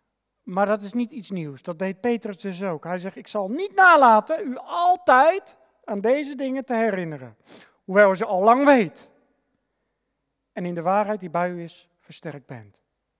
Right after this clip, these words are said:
En dan zegt hij in vers dertien, ik acht het juist. Dus ik denk dat dat de bedoeling is, zegt hij. En dan komen we wat ik net al zei. Petrus ver-,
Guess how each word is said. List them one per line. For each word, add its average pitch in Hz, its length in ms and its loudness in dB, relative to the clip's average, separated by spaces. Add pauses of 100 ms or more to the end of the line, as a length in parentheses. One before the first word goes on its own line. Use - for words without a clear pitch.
(2250)
En 160 80 -16
dan 139 80 -12
zegt 185 160 -10
hij 214 80 -14
in 170 60 -12
vers 151 140 -14
dertien, 220 360 -6
ik - 120 -16
acht 233 200 -12
het - 140 -20
juist. 247 680 -4 (840)
Dus - 200 -20
ik - 200 -20 (340)
denk 240 220 -4
dat 208 120 -4
dat 214 140 -8
de 202 60 -10
bedoeling 240 420 -2
is, 233 180 -2
zegt 208 260 -4
hij. 277 200 -12 (760)
En 208 80 -18
dan 175 100 -12
komen 208 280 -2
we 190 100 -4
wat 190 220 -4
ik 196 180 -14
net 208 220 -6
al 240 100 -10
zei. 214 460 -2 (720)
Petrus 196 360 -6
ver-, 180 200 -20